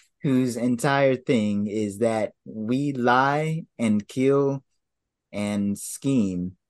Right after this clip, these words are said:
but only for good. We'll infiltrate, uh,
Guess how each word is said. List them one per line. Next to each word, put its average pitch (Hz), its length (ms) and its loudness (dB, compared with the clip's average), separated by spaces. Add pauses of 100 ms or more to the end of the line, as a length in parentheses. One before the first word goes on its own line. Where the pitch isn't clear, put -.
(1040)
but 131 240 2 (340)
only 147 520 4
for 123 240 0
good. 98 600 -4 (200)
We'll 120 600 4
infiltrate, 139 920 0 (280)
uh, 110 320 0